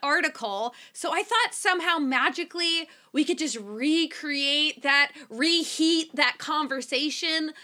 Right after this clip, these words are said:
for Comic Book Couples Counseling. But I think what we have here is, like,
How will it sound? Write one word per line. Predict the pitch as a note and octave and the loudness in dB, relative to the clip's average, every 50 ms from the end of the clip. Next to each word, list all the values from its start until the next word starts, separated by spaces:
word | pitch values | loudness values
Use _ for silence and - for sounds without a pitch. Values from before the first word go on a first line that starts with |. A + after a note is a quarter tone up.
| - - - - - | -20 -20 -20 -20 -20
for | - - - D#4+ D4+ D4 C#4+ | -16 -10 -4 0 0 0 0
Comic | - B3+ D#4 D4+ D4+ E4 - A3+ | 0 -2 0 0 0 0 -2 -6
Book | D4 - | -8 -8
Couples | - C#4 - C#4+ D4+ - | -6 -8 -6 -6 -6 -4
Counseling. | - D#4+ E4+ E4 D#4 - F4+ F4 F4 E4 - - - - - | -2 0 0 0 0 0 -2 -2 -2 -2 -6 -14 -20 -4 0
But | - G4+ G4 | 4 6 6
I | G#4 A#4 A4 A4 | 6 6 4 2
think | B4+ B4 E4+ | -2 -2 0
what | G#4+ A#4+ - | 0 0 0
we | F#4+ F#4 F#4 | 2 0 0
have | D4 - E4 D4 D4 D4+ C#4+ | 2 2 4 4 4 4 0
here | - - D4+ C4 C4+ C4 C4+ B3+ - - - - - _ - | -2 -4 -2 0 0 0 0 -2 -4 -8 -16 -20 -16 _ -2
is, | - A4 - - | 0 0 0 2
like, | E4+ F#4+ F#4 F#4 F4+ - - | 2 4 4 4 2 -2 -10